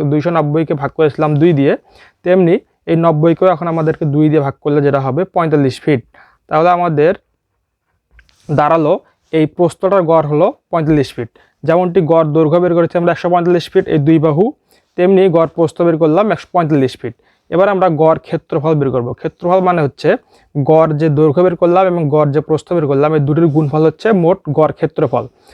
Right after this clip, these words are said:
তাহলে আমরা এখন এখানে লিখব প্রথমে গড় দৈর্ঘ্য একশো পঁয়তাল্লিশ ফিট গুণন গড় প্রস্থ পঁয়তাল্লিশ ফিট। তাহলে এই দুটিকে এখন গুণ করতে হবে। তাহলে আমরা এখন এখানে লিখব একশো পঁয়তাল্লিশ গুণন পঁয়তাল্লিশ।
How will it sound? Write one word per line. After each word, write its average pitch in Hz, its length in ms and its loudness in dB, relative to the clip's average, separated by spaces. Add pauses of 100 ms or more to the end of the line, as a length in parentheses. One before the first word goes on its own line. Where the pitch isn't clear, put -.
তাহলে 160 220 0
আমরা 175 180 0
এখন 180 180 0
এখানে 170 220 -4
লিখব 135 280 -2 (460)
প্রথমে 170 260 0
গড় 156 280 2
দৈর্ঘ্য 143 340 0
একশো 160 300 -4
পঁয়তাল্লিশ 139 540 -4
ফিট 190 240 -2 (400)
গুণন 160 400 2 (360)
গড় 151 320 0
প্রস্থ 156 300 -2 (120)
পঁয়তাল্লিশ 156 460 -2
ফিট। 113 200 -10 (580)
তাহলে 156 140 2
এই 160 100 4
দুটিকে 156 360 0
এখন 196 220 0 (140)
গুণ 165 180 0
করতে 151 260 -2
হবে। 135 240 0 (420)
তাহলে 185 180 2
আমরা 165 220 0
এখন 165 200 -4
এখানে 165 200 0
লিখব 139 260 0
একশো 143 200 -2
পঁয়তাল্লিশ 151 640 0 (400)
গুণন 151 420 0 (400)
পঁয়তাল্লিশ। 131 480 -2